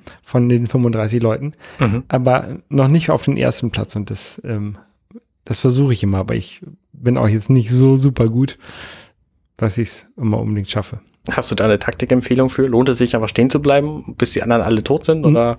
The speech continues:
Speaker 1: nee, nee, weil, äh, es gibt ne, n-, n-, einen Timer, der abläuft, der ist auch sehr, sehr streng,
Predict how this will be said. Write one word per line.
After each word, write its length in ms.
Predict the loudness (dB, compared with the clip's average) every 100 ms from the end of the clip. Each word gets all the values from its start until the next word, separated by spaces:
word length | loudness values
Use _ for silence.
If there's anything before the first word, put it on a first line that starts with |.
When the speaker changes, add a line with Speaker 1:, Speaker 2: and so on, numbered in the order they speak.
| 2
Speaker 1:
nee, 420 | 4 4 2 0
nee, 260 | 2 2 2 0
weil, 420 | 2 4 2 2
äh, 280 | 0 0 -2
es 180 | -4 -4
gibt 120 | 0
ne, 160 | 2 2
n-, 240 | 0 -4
n-, 340 | -4 -2 -4 -6
einen 140 | -6 -2
Timer, 340 | 0 2 2
der 160 | 0 -4
abläuft, 320 | -2 0 0
der 80 | 0
ist 80 |
auch 100 | 0 0
sehr, 420 | 2 4 2 -2 _ _ _ _
sehr 220 | -2 0
streng, 520 | 0 -2 0 0 -2